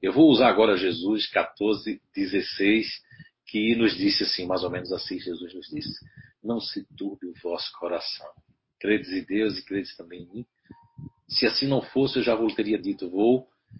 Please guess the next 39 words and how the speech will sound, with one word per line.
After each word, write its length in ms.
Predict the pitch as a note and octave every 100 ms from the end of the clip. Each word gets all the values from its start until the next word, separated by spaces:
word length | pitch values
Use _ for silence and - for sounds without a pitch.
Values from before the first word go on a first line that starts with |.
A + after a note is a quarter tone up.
| - _
na 140 | G2
casa 280 | - B2+ A#2+
do 140 | A2 -
Pai 200 | A2+ G#2
há 60 |
muitas 720 | F2 F2+ G2+ G#2 F#2+ - F2+ F#2
moradas." 500 | E2+ D#2 C#2+ - - - -
Então, 380 | - G2+ G#2+ - - - - - G#2
é, 180 | G2+ -
o 120 | A#2+
universo 680 | E3 C#3+ E2+ G#2+ C#3 - G#2
em 40 |
si, 420 | - - C3+ - _ _ _
a 80 | F2
galáxia, 720 | E2 E2 F2+ A#2 G#2+ - E2+ -
né, 120 | F2
a 40 |
Via 180 | - D2+
Láctea, 580 | D#2+ F#2+ G#2+ - - - - - _ G2
então 380 | B2 A2 A2 A#2
o 60 |
nosso 300 | A#2 B2 -
mundo 240 | A2+ C3 B2
ele 120 | A2+
é 40 |
físico, 440 | - - C3 C3 A2+
mas 160 | A2+
existem 340 | G#2+ A#2 - B2
muitos 300 | F3 F#3+ C#3+
outros 260 | C#3+ A#2
mundos 360 | G#2 C3 C3+ -
que 140 | C#3
não 200 | C3 C#3
têm 160 | - B2
a 60 | A2+
mesma 260 | A2+ A2
constituição 600 | - G#2+ G#2+ - G#2 G#2+
da 80 | A2
nossa. 360 | F#2 E2+ -